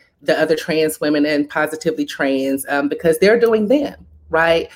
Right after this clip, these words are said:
I can only bring myself to the, to the conversation. And so, yeah, just be aware of what you put out there. It stays out there. And some things that are said about you, you're not gonna agree with. And it's that point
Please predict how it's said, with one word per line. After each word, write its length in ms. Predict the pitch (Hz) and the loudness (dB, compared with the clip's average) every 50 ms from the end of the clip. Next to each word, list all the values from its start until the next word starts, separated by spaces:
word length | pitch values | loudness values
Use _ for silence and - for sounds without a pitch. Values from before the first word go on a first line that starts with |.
| - _ - | -10 _ -4
I 60 | 220 | -2
can 140 | - 233 202 | 0 2 2
only 160 | 202 208 196 | 2 2 2
bring 240 | 190 190 185 175 170 | 2 0 0 0 0
myself 400 | 160 151 - - 160 160 160 - | -2 -2 -2 -2 -2 -2 -2 -2
to 140 | - 165 | -6 -6
the, 360 | 156 - 151 139 135 131 135 - _ _ _ _ _ | -2 0 0 0 0 -2 -6 -10 _ _ _ _ _
to 120 | - 208 | -2 -2
the 80 | 180 139 | -2 0
conversation. 720 | - 170 147 143 143 - - 127 147 - - - - - _ _ _ _ _ _ _ _ _ _ _ | -2 -2 -2 -2 -4 -6 -6 -8 -8 -10 -12 -14 -16 -16 _ _ _ _ _ _ _ _ _ _ _
And 160 | - 139 143 139 | -2 -2 -2 -2
so, 640 | - - 156 139 135 131 135 139 139 139 127 113 - | -2 -2 -2 0 2 2 0 0 0 -2 -2 -4 -2
yeah, 260 | 151 180 202 185 160 | 0 2 4 4 4
just 260 | 160 170 170 170 - | 2 0 -2 -2 -2
be 100 | 208 220 | 0 0
aware 440 | 220 196 160 160 156 151 156 156 - | 2 2 4 4 4 4 4 2 2
of 420 | - 147 147 143 143 143 143 - _ _ _ _ _ _ _ _ _ _ _ _ _ _ _ _ | 2 2 2 2 2 0 -2 -8 _ _ _ _ _ _ _ _ _ _ _ _ _ _ _ _
what 360 | 135 131 175 185 185 - - | -2 2 2 2 2 2 -2
you 80 | 196 185 | -6 -4
put 160 | - - 175 | -2 0 2
out 260 | 160 165 165 160 - | 2 2 2 0 -2
there. 360 | - 180 175 175 175 170 170 - - _ - | 0 0 2 2 0 -2 -4 -8 -14 _ -10
It 80 | 185 | -10
stays 380 | 185 - - 196 226 269 277 - | -8 -2 0 0 2 2 0 -2
out 200 | 147 131 - - | -4 -6 -6 -8
there. 280 | - - - - - _ _ _ _ _ _ _ _ _ | -10 -12 -12 -14 -16 _ _ _ _ _ _ _ _ _
And 160 | 143 151 151 | -6 -6 -6
some 240 | - - 156 160 175 | -4 -2 -2 -2 -2
things 380 | 175 196 185 185 190 196 190 - | -2 -2 0 0 0 0 0 0
that 260 | 190 170 160 - - | -2 -2 -2 -2 -2
are 120 | 147 151 147 | -2 -2 -2
said 240 | - - 165 156 160 | 0 0 2 2 2
about 360 | 160 180 185 196 190 - - | 2 2 0 0 0 -2 -4
you, 100 | 208 202 | -4 -4
you're 180 | 202 175 170 160 | -2 -2 -2 -2
not 200 | 156 151 151 143 | -2 -4 -4 -4
gonna 180 | 156 147 143 | -4 -4 -4
agree 280 | 143 139 151 156 156 160 | -4 -4 -2 -2 -2 0
with. 300 | 156 160 160 160 160 156 156 - _ - - _ _ _ | 0 2 4 4 2 2 -2 -10 _ -20 -20 _ _ _
And 340 | - 151 147 151 147 156 151 147 | -4 0 2 2 2 2 2 2
it's 220 | 160 160 156 - - | 0 0 0 -2 -2
that 320 | - 170 170 175 175 - - | 0 2 2 2 0 -2 -2
point 420 | - 185 170 165 160 156 - | 0 0 2 2 0 -2 -4